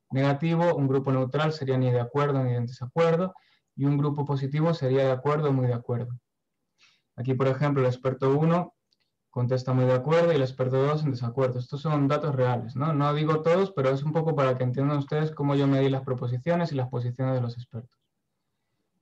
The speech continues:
Aquí también les di la oportunidad de dar comentarios, de decir comentarios a sus respuestas.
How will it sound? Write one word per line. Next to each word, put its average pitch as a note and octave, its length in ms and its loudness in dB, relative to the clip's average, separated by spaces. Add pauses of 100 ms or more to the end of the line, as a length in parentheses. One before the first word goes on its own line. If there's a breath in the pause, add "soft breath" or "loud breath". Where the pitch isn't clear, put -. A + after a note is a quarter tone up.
(140)
Aquí C3+ 300 0
también D#3 280 2
les F3+ 100 4
di F#3 40 4
la F3+ 100 4
oportunidad E3 460 4
de F3 60 4
dar D3+ 160 2
comentarios, C3+ 640 2
de B2 80 -2
decir A#2+ 220 -2
comentarios C3+ 540 0
a C3 40 -4
sus B2+ 160 -4
respuestas. - 680 -6